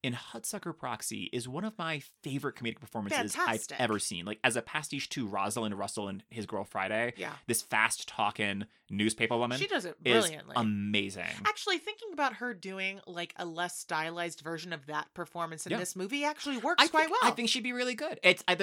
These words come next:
Speaker 1: I always just am like, "Yeah, but I think there'd be other actors
Speaker 2: Yeah.
Speaker 1: that I'd rather see."
Speaker 2: Yeah.
Speaker 1: Um, but I do think that she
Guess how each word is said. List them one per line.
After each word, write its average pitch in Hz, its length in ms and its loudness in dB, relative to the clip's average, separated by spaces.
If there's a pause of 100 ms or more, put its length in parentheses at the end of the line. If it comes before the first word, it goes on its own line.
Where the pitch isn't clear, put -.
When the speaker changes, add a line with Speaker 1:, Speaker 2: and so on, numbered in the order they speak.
(120)
Speaker 1:
I 190 80 4
always 165 360 6
just 147 160 -4
am 147 60 -6
like, 135 220 -2 (120)
"Yeah, 262 220 -2 (100)
but 247 220 -6 (140)
I 233 100 -4 (140)
think 453 160 -4
there'd 415 140 2
be 381 120 2
other 370 160 -2
actors 349 560 -4
Speaker 2:
Yeah. 165 420 -4
Speaker 1:
that 262 80 2
I'd 269 120 -2
rather 240 160 0
see." 113 440 -4
Speaker 2:
Yeah. 156 240 -10
Speaker 1:
Um, 139 380 2
but 190 320 0
I 135 80 4
do 160 220 0
think 147 180 -2
that 117 100 -2
she 113 440 0